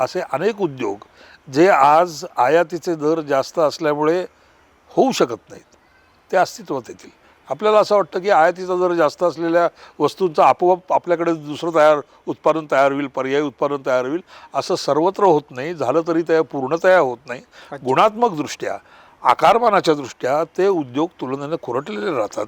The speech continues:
Speaker 1: त्यामुळे सर्व बाबतीत आयात पर्यायन करणं, अशा प्रकारचं धोरण ठेवणं हे खुळचटपणाचं आहे. याच्यासाठी आपण एक्क्याण्णव सालापासून त्यात बदल केले, पण
Speaker 2: हम्म.
Speaker 1: तो जो बदलाचा झपाटा आहे, तो झपाटा हा अतिशय मंद आहे. आणि भारतानं जर आता विचार करायचा म्हटलं, तर या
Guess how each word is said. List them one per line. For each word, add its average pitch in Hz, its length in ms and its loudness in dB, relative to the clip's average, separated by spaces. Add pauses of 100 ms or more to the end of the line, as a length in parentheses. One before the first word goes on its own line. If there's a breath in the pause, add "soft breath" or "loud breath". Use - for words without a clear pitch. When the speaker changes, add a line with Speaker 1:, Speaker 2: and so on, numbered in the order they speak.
(100)
Speaker 1:
त्यामुळे 170 220 0
सर्व 208 380 2
बाबतीत 233 420 0
आयात 156 280 2 (100)
पर्यायन 175 400 2
करणं, 185 520 -6 (340 soft breath)
अशा 147 220 0
प्रकारचं 160 360 -2
धोरण 143 380 0
ठेवणं 151 340 -4 (380 soft breath)
हे 175 140 -4
खुळचटपणाचं 170 680 0
आहे. 175 240 0
याच्यासाठी 170 520 -2
आपण 202 200 2
एक्क्याण्णव 190 380 -2
सालापासून 175 420 -2
त्यात 165 120 2
बदल 147 260 -4
केले, 113 280 -12 (400 soft breath)
पण 165 100 2
Speaker 2:
हम्म. 139 140 -8
Speaker 1:
तो 226 180 4
जो 247 180 4
बदलाचा 180 500 0
झपाटा 143 380 -2
आहे, 120 280 -6 (180)
तो 175 140 -2
झपाटा 165 460 0
हा 165 140 0
अतिशय 165 320 -8
मंद 180 280 -4
आहे. 135 180 0 (520 loud breath)
आणि 202 340 -2
भारतानं 185 680 0
जर 190 140 0
आता 185 180 -2
विचार 190 300 0
करायचा 185 380 -2
म्हटलं, 160 280 -4
तर 185 540 -6
या 170 380 4